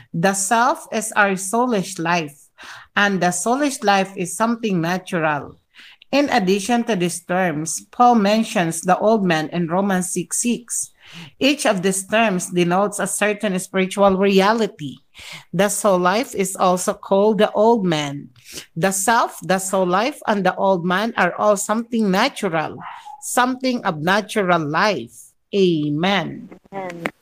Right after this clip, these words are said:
Speaker 2: We de-, we define these terms, uh, disposition and character according to their spiritual significance.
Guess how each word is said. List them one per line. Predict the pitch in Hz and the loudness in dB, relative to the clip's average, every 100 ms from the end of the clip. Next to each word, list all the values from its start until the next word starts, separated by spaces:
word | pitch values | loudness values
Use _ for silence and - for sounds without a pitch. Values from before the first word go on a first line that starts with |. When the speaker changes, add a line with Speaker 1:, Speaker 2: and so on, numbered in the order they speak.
| - - - - | -10 -10 -10 0
Speaker 2:
We | 220 214 247 254 254 | 6 8 8 6 4
de-, | 202 233 - - 220 | 2 0 -2 -14 -2
we | 220 240 | 0 2
define | 240 226 233 214 220 214 | 2 0 2 2 0 -2
these | 208 208 - - | -2 -2 -8 -4
terms, | 196 185 190 202 - - _ _ _ - | 0 0 -2 -10 -16 -20 _ _ _ -4
uh, | 202 196 | 2 2
disposition | 190 185 - - 202 214 208 - 208 | 2 -2 -4 -4 0 2 2 -2 -4
and | 208 190 180 | -4 -6 0
character | 196 202 196 - 180 | 2 2 0 -2 -2
according | 180 - 185 170 180 185 | -2 -2 -2 -2 -4 -4
to | 185 | -4
their | 165 170 175 - _ _ | 0 0 -2 -6 _ _
spiritual | - - 202 202 233 190 185 | -8 -2 0 2 2 4 2
significance. | 220 170 180 - 196 185 156 156 | 0 -2 -4 -6 -4 -2 -2 -2